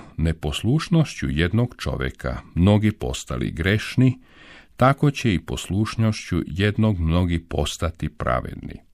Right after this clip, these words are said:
Zakon je uz to ušao da prestup bude još veći, gde se pak greh umnoži, onde se blagodat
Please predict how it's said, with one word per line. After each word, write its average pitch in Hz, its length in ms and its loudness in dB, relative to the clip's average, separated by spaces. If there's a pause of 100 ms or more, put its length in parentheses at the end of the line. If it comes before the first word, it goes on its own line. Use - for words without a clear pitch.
(1400)
Zakon 110 640 4
je 120 220 6 (260)
uz 104 140 2 (100)
to 80 240 0
ušao 120 640 0 (240)
da - 240 2
prestup 107 680 0
bude 87 380 -2
još 107 340 -2
veći, 64 480 -2 (560)
gde 85 200 0
se - 240 -2
pak - 320 -4
greh 107 380 0 (100)
umnoži, 107 640 4 (320)
onde 92 280 0
se - 240 -6
blagodat 92 760 -2